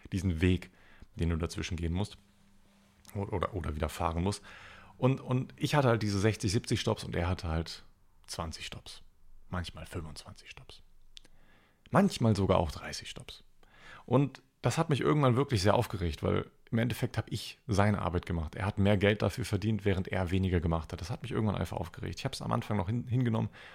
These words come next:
und irgendwann hat man das auch angesprochen. Dann, ähm, hab ich das auch mit einem anderen Kollegen, der irgendwann mal die Tour ersatzweise gefahren ist, mal besprochen und gesagt, „Jo,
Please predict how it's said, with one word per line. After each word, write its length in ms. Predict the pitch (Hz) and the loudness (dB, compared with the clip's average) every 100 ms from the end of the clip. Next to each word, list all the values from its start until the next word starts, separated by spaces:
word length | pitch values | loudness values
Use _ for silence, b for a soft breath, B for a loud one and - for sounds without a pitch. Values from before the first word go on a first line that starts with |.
| B | B
und 60 | - | 2
irgendwann 300 | 117 117 101 | 4 6 4
hat 140 | 104 | 2
man 100 | - | 0
das 140 | 98 - | 0 -2
auch 100 | - | -4
angesprochen. 540 | 135 120 - 110 101 | -2 -2 -2 -2 -2
Dann, 220 | 90 90 - B B B B | -2 -4 -8 B B B B
ähm, 460 | - 90 87 87 85 - b b b | -4 -2 -2 -4 -6 -14 b b b
hab 160 | - 95 | -2 -2
ich 100 | 95 | -2
das 200 | 95 - | -2 0
auch 180 | 95 104 | 0 0
mit 140 | 92 | -2
einem 140 | 95 | 0
anderen 240 | 87 101 98 | 2 2 2
Kollegen, 360 | 104 110 113 | 2 2 2
der 120 | 95 92 | 2 2
irgendwann 260 | 98 98 | 2 2
mal 240 | 95 95 92 | 2 0 -2
die 160 | 92 | -6
Tour 320 | - 104 80 - | -6 -4 -6 -4
ersatzweise 540 | 92 90 - 95 92 | -2 0 0 -2 -2
gefahren 320 | 85 - 92 | -2 -2 -2
ist, 140 | 90 - | -2 -2
mal 100 | 85 | -4
besprochen 460 | 90 - 110 95 | -2 0 0 0
und 280 | 95 82 - - | -6 -8 -12 -10
gesagt, 400 | 82 87 87 - | -2 0 0 -2
„Jo, 340 | 95 98 - | 0 0 -2